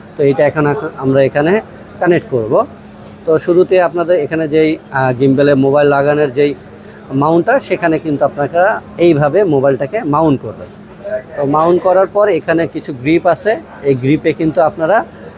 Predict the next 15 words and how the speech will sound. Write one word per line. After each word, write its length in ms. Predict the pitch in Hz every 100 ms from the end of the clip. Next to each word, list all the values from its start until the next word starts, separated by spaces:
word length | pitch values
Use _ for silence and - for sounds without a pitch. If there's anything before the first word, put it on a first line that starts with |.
| -
মোবাইলটা 540 | - 131 139 160 160 202
ব্যালেন্স 380 | 127 147 175 165
করে 200 | 160 135
নেবেন। 200 | 120 107 101 -
এটা 200 | 147 165
কিন্তু 240 | 160 165 -
খুবই 180 | 175 175
একটা 180 | 170 170
ইম্পর্টেন্ট 520 | 160 151 170 180 170
জিনিস, 340 | 175 214 - - - - - -
কারণ 120 | 151
এটা 280 | 151 143 165
হচ্ছে 280 | 165 - 180
থ্রি 220 | - 165
অ্যাক্সিস 320 | 170 - 165